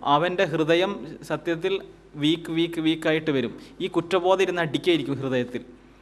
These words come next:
ഓരോ തിന്മകൾ ചെയ്യുമ്പോഴും കുറ്റബോധമായിരിക്കും. നാലും അടി. തിന്മ ചെയ്യുന്നെ, പിന്നെ കുറ്റബോധം. കുറ്റബോധം ഒരിക്കലും ഒരു മനുഷ്യനെ തിന്മയിൽ നിന്ന് തടിയില്ല.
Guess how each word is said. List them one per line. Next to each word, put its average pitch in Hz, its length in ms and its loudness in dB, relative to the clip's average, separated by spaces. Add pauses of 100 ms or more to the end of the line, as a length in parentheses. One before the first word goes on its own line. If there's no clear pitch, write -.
(140)
ഓരോ 190 480 6
തിന്മകൾ 185 360 0
ചെയ്യുമ്പോഴും 180 440 -2
കുറ്റബോധമായിരിക്കും. 143 680 -2 (1120)
നാലും 117 500 -6 (120)
അടി. 127 180 -14 (960)
തിന്മ 156 240 4
ചെയ്യുന്നെ, 220 540 6 (120)
പിന്നെ 175 320 4
കുറ്റബോധം. 143 440 -2
കുറ്റബോധം 226 680 6
ഒരിക്കലും 208 340 4
ഒരു 202 60 4
മനുഷ്യനെ 190 520 2 (120)
തിന്മയിൽ 180 480 2
നിന്ന് 196 240 0 (1600)
തടിയില്ല. 131 480 -2